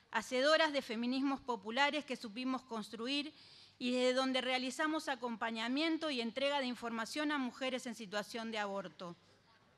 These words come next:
Una red de mujeres que desde la sororidad y cada una desde su rol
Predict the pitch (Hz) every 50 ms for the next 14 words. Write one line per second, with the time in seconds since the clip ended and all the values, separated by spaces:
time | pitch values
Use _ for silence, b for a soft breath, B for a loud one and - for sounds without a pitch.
0 | _ _ _ _ _ _ _ - - - B B B B B B B B B B
1 | - 262 277 277 277 269 269 285 294 247 240 277 269 254 240 - - - 294 294
2 | 285 294 294 285 - - - 240 233 240 226 240 240 233 226 220 - - 226 226
3 | 240 240 220 226 240 262 285 277 262 247 - - - 220 - - 269 277 277 277
4 | 269 262 269 285 277 277 262 247 214 220 208 208 208 - 233 220 208 247 277 285
5 | 285 302